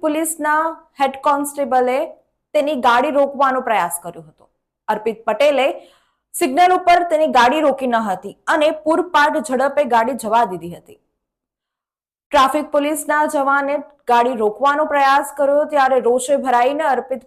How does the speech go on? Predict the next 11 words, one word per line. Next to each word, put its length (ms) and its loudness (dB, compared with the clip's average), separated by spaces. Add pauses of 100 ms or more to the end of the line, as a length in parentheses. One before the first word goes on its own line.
પટેલે 480 0 (100)
તેની 300 -4 (120)
કાર 260 2 (520)
ટ્રાફિક 440 2
પોલીસ 360 0
ઉપર 220 2
ચડાવી 480 0
દેવાનો 300 2
પ્રયાસ 460 -2
કર્યો, 260 -16 (480)
રોફ 320 2